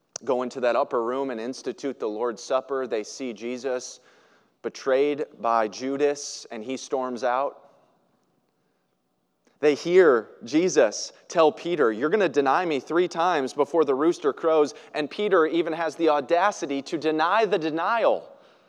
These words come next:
He then goes and he allows himself to be arrested. He goes to the cross of Calvary in which he offers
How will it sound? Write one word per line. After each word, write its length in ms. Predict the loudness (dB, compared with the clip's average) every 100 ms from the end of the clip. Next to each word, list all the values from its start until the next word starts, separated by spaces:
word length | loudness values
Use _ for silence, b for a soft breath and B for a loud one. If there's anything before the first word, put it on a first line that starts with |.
| b b b b _ _ _ _ _ _ _ _ _ _ _ _ _ _ -12
He 100 | -6
then 200 | -4 -2
goes 440 | 0 2 0 -2
and 120 | -8
he 200 | -6 -2
allows 440 | 0 2 2 2 -4
himself 500 | -8 -2 0 -2 -6
to 120 | -12
be 180 | -6 -4
arrested. 840 | -2 -2 -4 -6 0 0 0 -4 -10 B B B
He 160 | -10
goes 420 | -2 2 2 0 -6
to 120 | -6
the 120 | -6
cross 400 | -2 0 0 -2
of 140 | -6 -6
Calvary 640 | -2 0 2 0 -2 -2
in 160 | -4 -4
which 240 | -6 -6
he 180 | -8 -4
offers 640 | 0 -2 -2 -4 -4 -6